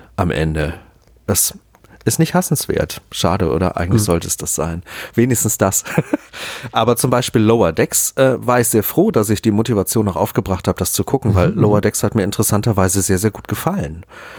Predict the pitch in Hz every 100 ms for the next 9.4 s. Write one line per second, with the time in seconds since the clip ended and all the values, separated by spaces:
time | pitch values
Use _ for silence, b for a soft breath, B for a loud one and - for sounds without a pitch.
0 | - 214 135 113 104 92 92 _ _ -
1 | B B B 135 127 127 131 120 - -
2 | _ 117 117 139 151 147 135 139 131 113
3 | 131 - - - _ - 120 113 - -
4 | - - 127 120 - 165 180 - 127 143
5 | 139 117 110 87 107 143 175 - 127 131
6 | 151 143 165 - 156 - 240 - - -
7 | 110 110 _ _ _ _ _ _ _ -
8 | _ - 113 117 - 117 147 - 139 -
9 | 127 139 160 -